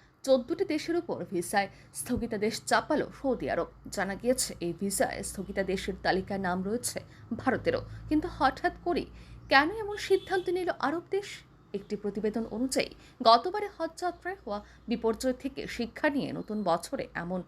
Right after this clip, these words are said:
কঠোর সিদ্ধান্ত গ্রহণ করেছে সৌদি আরব। তাদের দাবি, মূলত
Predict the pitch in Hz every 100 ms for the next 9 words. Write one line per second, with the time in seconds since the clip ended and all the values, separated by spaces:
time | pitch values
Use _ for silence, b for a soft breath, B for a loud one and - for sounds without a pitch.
0 | B B - 226 247 - 381 - 254 -
1 | 262 269 262 226 233 233 262 269 - -
2 | B B B 262 240 143 78 - - -
3 | 196 196 190 185 214 - 220 180 202